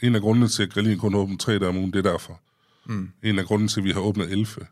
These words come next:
Speaker 1: det er for, at der er nok administrativ arbejde til, at jeg ikke skal stå i køkkenet og på gulvet. Og til, at min kone, som er restaurantchef og sommelier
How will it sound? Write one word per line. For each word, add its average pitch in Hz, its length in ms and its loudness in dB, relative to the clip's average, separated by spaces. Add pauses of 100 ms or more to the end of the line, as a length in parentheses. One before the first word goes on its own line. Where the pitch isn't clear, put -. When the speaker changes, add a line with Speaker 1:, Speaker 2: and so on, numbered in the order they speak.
(320)
Speaker 1:
det 110 80 2
er 95 40 2
for, 101 240 0
at 82 100 -4
der 95 80 0
er 92 40 2
nok 101 320 0
administrativ 104 720 0
arbejde 85 500 -4 (220)
til, 101 200 0
at 87 120 -2
jeg 95 160 0
ikke 104 220 0
skal 85 240 -6
stå 95 220 -4
i 87 60 -4
køkkenet 85 360 -8
og 76 80 -8
på - 80 -14
gulvet. 85 280 -6 (520)
Og 92 140 -2
til, 101 180 2
at 90 80 0
min 90 140 -6
kone, 107 300 -2
som 85 320 -6
er 85 300 -6
restaurantchef 98 680 -2
og - 140 -8
sommelier 95 420 -2